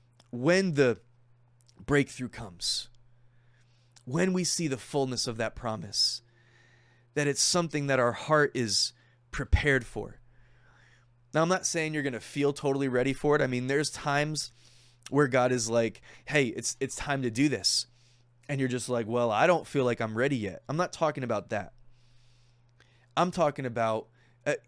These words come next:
he-, here's the thing. God is, God is going to, God's not going to bring you into, and this is gonna bring us back to the children of Israel and why God sent out, I believe, the twelve spies in the first place. Wha-, God's not going to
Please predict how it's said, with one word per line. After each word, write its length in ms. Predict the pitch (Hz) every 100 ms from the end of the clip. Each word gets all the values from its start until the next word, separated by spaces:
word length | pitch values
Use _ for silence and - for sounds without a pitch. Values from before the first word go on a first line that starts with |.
| _
he-, 500 | 135 - - 170 185
here's 220 | 165 190 147
the 80 |
thing. 280 | 139 143 107 -
God 260 | 135 156 196
is, 240 | 185 139 - 135
God 220 | 156 180
is 160 | 180 139
going 340 | 156 147 139
to, 340 | - 143 127 120 - -
God's 200 | 170 185
not 140 | 208
going 220 | 170 165
to 140 | - 135
bring 320 | 123 143 160
you 200 | 156 143 -
into, 640 | 170 165 - 117 104 107 -
and 80 | 131
this 40 |
is 60 | 127
gonna 120 | 131
bring 160 | 131 127
us 80 |
back 200 | 123 131
to 80 | -
the 60 | 127
children 240 | 147 127
of 80 | 131
Israel 280 | 135 117 113
and 160 | 110
why 280 | 110 123 143
God 240 | 131 117 -
sent 240 | - 117
out, 160 | 113 -
I 80 | 117
believe, 300 | 120 117 110
the 80 |
twelve 260 | 104 117 110
spies 280 | - 110 110
in 80 | 110
the 60 |
first 240 | 139 143 -
place. 320 | 123 113 - - - - - - - _ _ _ _ _ _
Wha-, 360 | - 139 160 143 - - - - 147
God's 340 | 170 190 170
not 220 | 196 160
going 340 | 151 156 151 143
to 500 | - 139 127 120